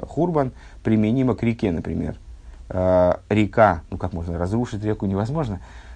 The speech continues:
Э, гор-, э, река ей харев веевейш. А река, и,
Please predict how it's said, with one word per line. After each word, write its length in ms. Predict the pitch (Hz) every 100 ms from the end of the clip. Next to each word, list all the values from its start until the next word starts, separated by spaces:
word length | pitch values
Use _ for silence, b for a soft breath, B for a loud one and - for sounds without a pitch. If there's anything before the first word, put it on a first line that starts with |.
| - -
Э, 500 | 92 92 92 92 92
гор-, 360 | 95 101 110 -
э, 360 | 95 67 92
река 400 | 104 110 - 131
ей 340 | 90 95 120 104
харев 400 | 104 117 139 113
веевейш. 640 | 117 113 101 92 - - B B B -
А 360 | 92 92 92
река, 420 | 104 104 117 104
и, 180 | 92 101